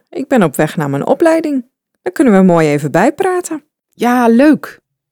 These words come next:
Speaker 2: Hier kunnen we nog naast elkaar zitten. Hoe gaat het met je?
Speaker 1: Ja, prima. Ik zit nu in het laatste jaar van mijn opleiding verpleegkunde.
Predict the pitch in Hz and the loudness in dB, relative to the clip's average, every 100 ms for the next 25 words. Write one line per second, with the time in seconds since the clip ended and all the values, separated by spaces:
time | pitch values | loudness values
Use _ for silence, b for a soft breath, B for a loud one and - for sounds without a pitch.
0 | _ _ _ _ _ _ _ 339 381 339 | _ _ _ _ _ _ _ 0 2 2
1 | 302 269 254 247 233 180 294 277 160 117 | 2 0 0 -2 -2 -4 -4 -4 -4 -6
2 | - 90 - _ _ _ _ _ _ _ | -8 -14 -16 _ _ _ _ _ _ _
3 | _ - - 156 131 120 123 123 339 359 | _ -6 -4 -4 -6 -6 -4 -2 -4 -6
4 | _ _ _ _ - 277 - - - - | _ _ _ _ -8 -6 -6 -8 -10 -2
5 | 240 160 156 311 _ _ _ _ 233 - | 0 0 -2 -6 _ _ _ _ -8 -2
6 | 240 208 185 175 170 196 190 - 185 156 | 0 2 2 2 0 0 0 -2 -2 -2
7 | 160 262 254 220 202 202 208 185 196 190 | -2 -2 0 0 0 0 0 2 0 -2
8 | - 208 269 320 311 302 | 0 0 0 -4 -4 -6